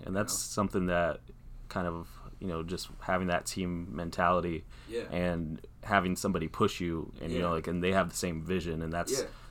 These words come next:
Speaker 1: that's something really cool to see. Do you feel like you guys really motivate each other
Speaker 2: Oh,
Speaker 1: on
Speaker 2: yeah.
Speaker 1: the separate
Speaker 2: Yeah,
Speaker 1: things you guys
Speaker 2: yeah,
Speaker 1: do and everything?
Speaker 2: yeah, you know, we're always brainstorming, always working together, we're always talking. Um, and, yeah, we, we motivate one another countless, countlessly, you know,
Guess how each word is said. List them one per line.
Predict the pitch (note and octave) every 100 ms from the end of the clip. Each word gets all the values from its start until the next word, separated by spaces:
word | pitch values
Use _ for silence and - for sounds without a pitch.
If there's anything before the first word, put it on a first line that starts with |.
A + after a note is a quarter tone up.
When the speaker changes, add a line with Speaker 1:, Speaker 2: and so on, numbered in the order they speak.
| -
Speaker 1:
that's | F2+
something | G2 F2 E2+
really | F2 F2
cool | - G2 F2+
to |
see. | F2 F2+ F2+ E2+
Do | - -
you | F#2
feel | G2+
like | F2+ E2+
you |
guys | F2 F2 E2+
really | F2 E2+
motivate | F2 F2 F#2 F2+
each | -
other | G2 E2
Speaker 2:
Oh, | F#2+
Speaker 1:
on | F2+
Speaker 2:
yeah. | D3 E2
Speaker 1:
the | E2+ E2 E2+ - -
separate | - F#2 -
Speaker 2:
Yeah, | D#3
Speaker 1:
things | F2+ F2
you |
guys | E2+ E2
Speaker 2:
yeah, | F2+
Speaker 1:
do | F2+
and | F2
everything? | E2+ - F2 F#2+
Speaker 2:
yeah, | G2+
you | G2+
know, | G2 G2 - - - - -
we're | A2 B2
always | B2 G2
brainstorming, | - A#2 A2 - G#2+ G#2
always | A2 G2+
working | G#2 G2 G2
together, | G2+ F#2+ F#2+
we're | G2+
always | G#2+ F#2+
talking. | - G2 G2 F#2 E2+ - - - - - -
Um, | E2+ - - A2 - - -
and, | F#2 F2+
yeah, | - A#2
we, | G#2 G#2+
we | A2+ B2
motivate | A#2 G#2+ G2+ F#2
one | G2
another | F#2+ F#2+ F#2 F2 - - - - - - -
countless, | - C3 G2 F2+ - -
countlessly, | D3 - - - E2
you | E2
know, | G2 G2